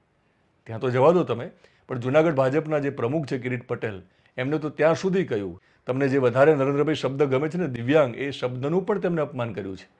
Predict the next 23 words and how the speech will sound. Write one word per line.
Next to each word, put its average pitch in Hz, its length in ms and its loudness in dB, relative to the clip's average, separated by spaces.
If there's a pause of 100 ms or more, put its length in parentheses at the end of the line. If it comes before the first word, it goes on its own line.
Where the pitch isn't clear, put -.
(500)
નરેન્દ્રભાઈ, 143 520 2
જુનાગઢ 139 400 2
જિલ્લા 131 240 2
ભાજપના 127 460 -2
પ્રમુખે 131 420 -4
ભર 131 160 -2
સભામાં 143 460 2
એવું 127 180 2
કહ્યું 110 340 -8 (420)
કે 123 40 -8
પટરાણી 139 680 -2 (220)
લૂલી 123 440 -4
હોય, 104 340 -6
લંગડી 123 440 -4
હોય, 95 340 -8 (680)
બેરી 131 400 2
હોય, 92 320 -4 (360)
એને 131 140 -6
કુખે 135 420 0
જે 175 100 0
બાળક 127 280 4
જન્મે 123 360 -6
ને, 92 140 -12